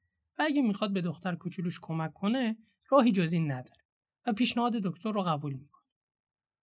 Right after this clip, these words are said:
بعد از اینکه تمپل چند روزی توی بیمارستان میمونه، معلوم می‌شه اصلاً دلش برای مادرش تنگ نمیشه و درست برعکس، مادرش کسی بوده که طاقت دوری رو نداشته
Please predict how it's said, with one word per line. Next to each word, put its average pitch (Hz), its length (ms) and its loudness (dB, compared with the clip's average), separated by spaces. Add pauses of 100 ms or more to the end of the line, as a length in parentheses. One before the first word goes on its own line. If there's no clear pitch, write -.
(160)
بعد 311 220 0
از 302 160 2
اینکه 285 180 4
تمپل 220 340 -2
چند 165 320 -2
روزی 202 240 -2
توی 185 140 -2
بیمارستان 156 540 -4
میمونه، 156 600 -2 (360)
معلوم 226 240 0
می‌شه 269 220 0
اصلاً 240 460 2
دلش 240 300 0
برای 202 160 2
مادرش 202 360 0
تنگ 196 320 4
نمیشه 190 420 4 (440)
و 240 80 0
درست 226 440 0
برعکس، 202 640 -2 (380)
مادرش 233 520 4
کسی 185 260 -2
بوده 170 220 -2
که 160 120 -8
طاقت 160 360 -4
دوری 160 260 -4
رو 156 180 -4
نداشته 139 440 -6